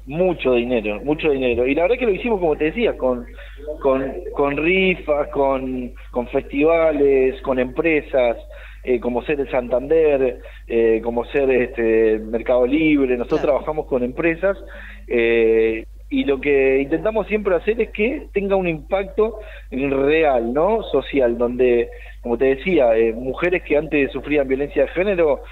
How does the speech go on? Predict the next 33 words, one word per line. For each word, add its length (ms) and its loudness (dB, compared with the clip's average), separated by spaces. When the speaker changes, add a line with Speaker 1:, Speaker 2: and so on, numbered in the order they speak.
Speaker 1:
hoy 480 4
se 60 -2
hayan 200 -2
podido 260 4
independizar 680 -2
porque, 480 0
eh, 520 4
no 260 -2
ti-, 120 0
no 220 -2
tienen 160 -2
que 100 0
depender 400 0
más 180 -2
económicamente 760 0
Speaker 2:
Sí, 40 4
Speaker 1:
del 100 2
Speaker 2:
claro, 120 -6
Speaker 1:
tipo 200 -2
que 120 -2
Speaker 2:
claro. 100 2
Speaker 1:
la 60 -14
sometía. 580 0
Speaker 2:
Y 80 -6
Speaker 1:
Entonces, 40 0
Speaker 2:
porque 120 4
Speaker 1:
hoy 100 4
Speaker 2:
además 180 4
Speaker 1:
tienen 80 2
un 120 2
Speaker 2:
tienen 180 2
una, 140 2
Speaker 1:
oficio. 240 -2